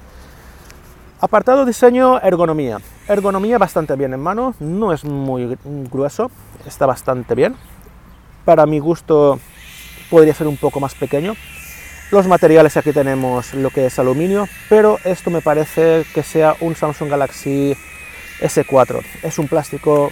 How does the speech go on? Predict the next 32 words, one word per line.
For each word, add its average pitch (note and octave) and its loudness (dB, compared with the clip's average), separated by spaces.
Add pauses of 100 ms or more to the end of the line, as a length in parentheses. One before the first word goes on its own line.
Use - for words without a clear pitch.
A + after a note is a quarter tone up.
(140)
la D3+ -2
verdad, C3 -2
que C#3 -6
bastante C3 -4 (840)
cutre, A#2 -6 (240)
no D3 -8
me D3+ -6
ha C3+ -4
gustado. B2 -6 (460)
Otros E3+ -2
smartphones D#3+ -2
de D3+ -4
este D3 -6
mismo C#3+ -4
precio C3+ -4
o D3+ 0
inferior C#3 -2 (340)
ya D#3 2
llevan, C#3 0
por C#3 0
ejemplo, C3+ -4
cristal, C#3 -8
como C#3 -6
puede C3+ -6
ser, - -20 (240)
eh, D#3 -6 (380)
como D3+ 0
puede C#3 0
ser, D3 -6
por C#3 -4
ejemplo, D3+ -4 (120)
el F3+ 2